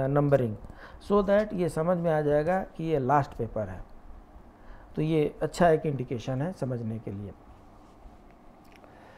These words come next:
इसके बाद से sometimes the latest पीयूसी or एफ़आर is kept on the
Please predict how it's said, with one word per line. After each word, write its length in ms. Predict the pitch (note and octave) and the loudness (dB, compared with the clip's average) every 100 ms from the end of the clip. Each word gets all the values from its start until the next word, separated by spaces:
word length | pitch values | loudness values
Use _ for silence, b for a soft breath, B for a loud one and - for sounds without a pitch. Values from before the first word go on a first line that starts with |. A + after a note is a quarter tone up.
| B B B G3 | B B B -8
इसके 280 | - A#3 | -2 2
बाद 240 | A3 G#3+ G#3 | 6 6 4
से 240 | A#3 C4 | 0 -4
sometimes 560 | A3 G3+ G3+ G#3+ A#3 A3+ | 0 0 4 2 2 0
the 220 | G3 G3 | 0 0
latest 440 | F#3 F#3 A#3+ A#3 | 0 0 -2 -2
पीयूसी 560 | - G#3 G3 F#3 G3+ G#3 | -6 -4 -4 -4 -4 -2
or 200 | F3 E3+ | 0 0
एफ़आर 400 | E3+ F3+ F3+ F3 | 0 2 0 0
is 80 | E3+ | -4
kept 280 | - - - | -8 -6 -6
on 120 | D#3+ | -4
the 140 | D#3 | -4